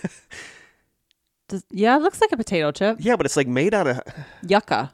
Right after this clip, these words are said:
Speaker 1: It's made out of yucca, which, right?
Speaker 2: Or is it just a regular potato chip?
Speaker 1: Well, okay.
Speaker 2: They're called Yakitas.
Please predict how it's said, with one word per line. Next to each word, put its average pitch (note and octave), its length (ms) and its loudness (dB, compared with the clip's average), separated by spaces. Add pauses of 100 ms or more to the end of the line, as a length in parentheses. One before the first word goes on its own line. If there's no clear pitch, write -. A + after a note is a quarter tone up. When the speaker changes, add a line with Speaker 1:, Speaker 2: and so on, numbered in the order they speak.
(400)
Speaker 1:
It's - 200 -20
made F#3+ 160 -6
out F#3 140 -6
of D#3+ 100 -12
yucca, C#3+ 520 -12 (680)
which, - 300 -6 (540)
right? F4+ 340 -2 (520)
Speaker 2:
Or D3+ 160 6
is E3+ 140 4
it A#3+ 80 2
just D#3+ 200 -2
a E3 40 4
regular E3 360 2
potato - 340 -4
chip? - 280 -8 (1000)
Speaker 1:
Well, B3+ 320 6 (100)
okay. G#3 120 2
Speaker 2:
They're D3+ 80 2
called G#3 180 8
Yakitas. E3 720 -2